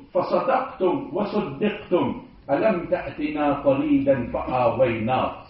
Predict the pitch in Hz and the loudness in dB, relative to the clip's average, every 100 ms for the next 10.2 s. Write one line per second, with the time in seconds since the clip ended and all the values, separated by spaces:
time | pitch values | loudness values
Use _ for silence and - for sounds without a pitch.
0 | - 139 127 127 - - - 147 139 123 | -10 -6 -4 0 0 0 -2 0 2 2
1 | 110 - - - 196 - - 120 139 143 | 0 -4 -2 -4 -2 -4 -4 0 2 4
2 | - - - 123 139 143 113 113 349 339 | 2 -4 -10 -2 2 2 -2 0 2 2
3 | 135 107 - - 277 - 139 113 135 277 | 0 -2 -2 0 0 0 0 2 2 2
4 | 147 - - 110 120 127 151 143 160 147 | 2 -2 -10 -6 -4 2 4 4 2 0
5 | 147 120 107 139 - 135 - - 107 104 | 0 0 -2 -2 2 2 2 -2 -4 0
6 | 123 - - - - - - - - - | 0 0 -4 -14 -20 -20 -20 -20 -20 -20
7 | - - - 285 294 262 262 262 262 254 | -20 -20 -6 -2 4 4 4 4 4 2
8 | 254 240 226 240 247 254 247 254 247 247 | 2 2 0 -2 -2 -2 -4 -2 0 0
9 | 240 254 240 247 247 247 262 262 226 214 | 0 -2 -4 -6 -6 -6 -6 -6 -6 -2
10 | 254 | -2